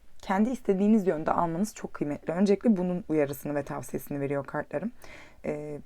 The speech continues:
kendi önünüzü aydınlatabilecek tek insan sizsiniz arkadaşlar. Ne istediğinizi açık yüreklilikle, e, belirtebilecek tek insan sizsiniz kendinize karşı. O yüzden de,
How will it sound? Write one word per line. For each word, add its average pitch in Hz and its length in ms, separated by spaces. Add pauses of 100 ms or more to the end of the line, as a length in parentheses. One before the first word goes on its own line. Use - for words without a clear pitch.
(140)
kendi 190 340
önünüzü 185 560
aydınlatabilecek 170 960
tek 208 200
insan 165 360
sizsiniz - 520
arkadaşlar. 139 520
Ne 196 180
istediğinizi 151 720 (380)
açık - 300
yüreklilikle, 151 720 (260)
e, 143 440
belirtebilecek 160 920 (180)
tek - 200
insan 160 320
sizsiniz - 500
kendinize 139 460
karşı. 143 520 (480)
O 202 120
yüzden 160 400
de, 220 140